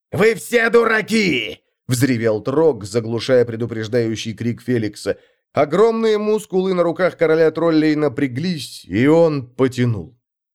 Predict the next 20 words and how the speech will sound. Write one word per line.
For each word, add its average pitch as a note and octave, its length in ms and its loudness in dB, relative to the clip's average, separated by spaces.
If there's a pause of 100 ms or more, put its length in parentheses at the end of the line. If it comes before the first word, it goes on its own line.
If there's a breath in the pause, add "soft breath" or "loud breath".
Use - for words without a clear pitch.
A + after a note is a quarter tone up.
Готрик F#3+ 720 0
покачнулся, D#3+ 920 0
чтобы A#2+ 280 -2
сохранить B2 500 -4
равновесие, B2 800 -2 (220 soft breath)
оторвался C#3+ 840 2
от D3 80 -2
земли, E3+ 340 -2
расставляя D#3+ 680 2
ноги E3 260 -2
и D3+ 100 4
опуская D3+ 640 2
свой D3+ 280 0
топор D3+ 420 0
вниз, D#3+ 360 -2
чтобы C#3 340 -2
перерубить C#3 640 -2
деревянную C3+ 640 0
рукоять A#2 480 0
молота. F2+ 540 -6